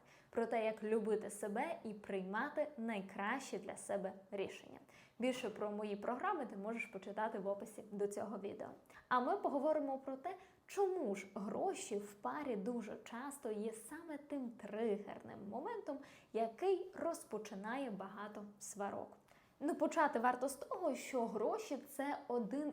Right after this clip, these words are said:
із основних способів реалізації наших бажань, потреб, те, до чого ми йдемо,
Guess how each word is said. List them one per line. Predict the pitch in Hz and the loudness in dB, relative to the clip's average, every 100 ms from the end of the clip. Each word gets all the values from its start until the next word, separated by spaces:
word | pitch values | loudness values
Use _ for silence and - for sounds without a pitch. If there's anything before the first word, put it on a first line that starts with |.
| - | 0
із | 240 233 - | 0 0 0
основних | 254 254 - 226 226 254 202 - | 0 0 0 0 0 -2 -2 -6
способів | - - - 311 214 220 214 | -4 0 0 0 0 -2 -2
реалізації | 214 277 262 226 208 214 262 - - 202 196 | -2 -2 -2 -2 -2 -2 -2 -4 -6 -6 -4
наших | 214 254 262 226 - - - _ | -4 -4 -6 -8 -10 -20 -20 _
бажань, | 185 214 311 294 220 202 196 196 - - - | 2 4 6 2 0 -2 -4 -8 -12 -20 2
потреб, | 277 - 254 214 214 214 - - - 226 | 4 4 0 -2 -4 -6 -14 -20 0 4
те, | 247 | 6
до | 226 208 | 6 4
чого | - 247 302 | 4 4 4
ми | 320 330 | 2 0
йдемо, | 214 220 214 202 208 | 0 0 0 0 0